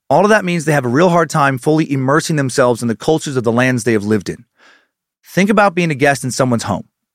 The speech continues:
right, or whatever, being offered some snack and then rejecting it. A lot of people take offense to that, find that rude, right or wrong. So what does all of this add up to? It adds up to being the ultimate outsider, the ultimate other.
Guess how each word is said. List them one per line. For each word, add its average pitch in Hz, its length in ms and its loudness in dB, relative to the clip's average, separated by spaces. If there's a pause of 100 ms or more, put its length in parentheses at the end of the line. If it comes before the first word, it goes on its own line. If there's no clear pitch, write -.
(140)
right, 113 200 0
or 110 60 2
whatever, 104 260 0
being 151 220 2
offered 160 320 0
some 143 120 -4
snack 123 440 -2 (420)
and 120 100 -2
then 123 140 2
rejecting 104 400 -2
it. - 80 -14 (580)
A - 40 -10
lot 131 140 0
of 139 40 0
people 156 200 0
take 165 140 0
offense 202 280 2
to - 60 -12
that, 104 260 -2
find 123 320 -2
that 135 100 2
rude, 139 360 2 (180)
right 123 240 0
or 151 80 4
wrong. 160 260 2 (720)
So - 160 -2
what 175 120 4
does 190 100 -2
all 202 260 2
of 254 80 0
this 240 100 0
add 226 140 4
up 220 140 2
to? - 200 -8 (680)
It 127 80 2
adds 185 180 4
up 190 100 0
to 170 100 0
being 180 200 2
the 147 160 0 (100)
ultimate 202 540 4 (140)
outsider, 139 580 -2 (180)
the 123 200 -4
ultimate 180 480 2 (140)
other. 101 340 -2